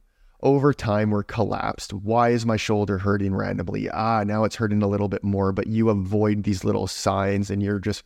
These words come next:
like, "Oh, I'll probably just heal and get better over time." But it doesn't because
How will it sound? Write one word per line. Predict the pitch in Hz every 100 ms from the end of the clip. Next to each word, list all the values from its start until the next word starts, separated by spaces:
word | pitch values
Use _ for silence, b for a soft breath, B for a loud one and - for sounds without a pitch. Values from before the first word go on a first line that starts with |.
| _ -
like, | 101 101
"Oh, | 113
I'll | 117 113
probably | 107 123 117
just | 107 98 - -
heal | - 107 98 101
and | 98
get | 101
better | 104 101 101
over | 101 101
time." | - 95 98 b b b -
But | 156
it | 101
doesn't | 85 87 - 87 -
because | - 98 107 95 95